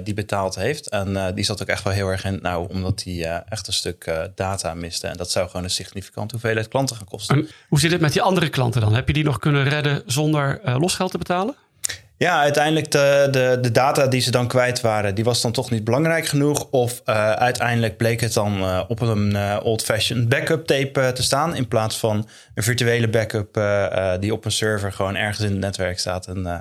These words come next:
Speaker 1: en dan
Speaker 2: Oh.
Speaker 1: norma-, normaliter meegeransomd wordt.
Speaker 2: Ja.
Speaker 1: Ehm,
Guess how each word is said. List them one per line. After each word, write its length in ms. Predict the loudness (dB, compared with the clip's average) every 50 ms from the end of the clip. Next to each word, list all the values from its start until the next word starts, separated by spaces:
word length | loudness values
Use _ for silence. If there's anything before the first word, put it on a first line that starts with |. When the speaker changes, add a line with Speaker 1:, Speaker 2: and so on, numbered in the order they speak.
| -10 -12 _
Speaker 1:
en 100 | -6 -2
dan 100 | 0 2
Speaker 2:
Oh. 80 | 2 2
Speaker 1:
norma-, 320 | 2 2 2 0 -2 -2
normaliter 520 | -2 -2 0 0 0 0 0 0 -2 0 0
meegeransomd 720 | 0 0 0 0 0 0 2 0 0 -2 -2 -4 -4 -4 -4
wordt. 220 | -4 -4 -4 -8 -10 -2
Speaker 2:
Ja. 220 | -2 0 0 0 -4 _ _ _
Speaker 1:
Ehm, 460 | -2 -2 0 0 0 0 0 0